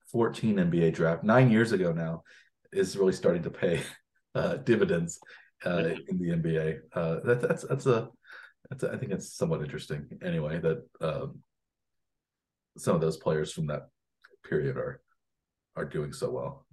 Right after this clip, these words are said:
Speaker 1: Um,
Speaker 2: Yeah.
Speaker 1: and, like, it's not, and sort of for the first time, uh, because Randall hasn't had a successful, uh, team for a while.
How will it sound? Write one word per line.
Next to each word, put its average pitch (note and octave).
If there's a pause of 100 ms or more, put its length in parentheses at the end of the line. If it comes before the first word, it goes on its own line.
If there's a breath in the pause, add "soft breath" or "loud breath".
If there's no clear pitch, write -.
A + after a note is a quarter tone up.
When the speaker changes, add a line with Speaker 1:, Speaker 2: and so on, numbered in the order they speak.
(120)
Speaker 1:
Um, C#2
Speaker 2:
Yeah. A#2+ (680)
Speaker 1:
and, -
like, G3+
it's C#3
not, D#3+
and C3+
sort G#3+
of -
for C3+
the G#2
first A2+
time, F2 (400 soft breath)
uh, F#2+
because F#2+
Randall G#2
hasn't G2+
had F#2
a E2+
successful, F#2 (1080)
uh, D#2 (2000)
team F3
for F2
a E2+
while. D#2+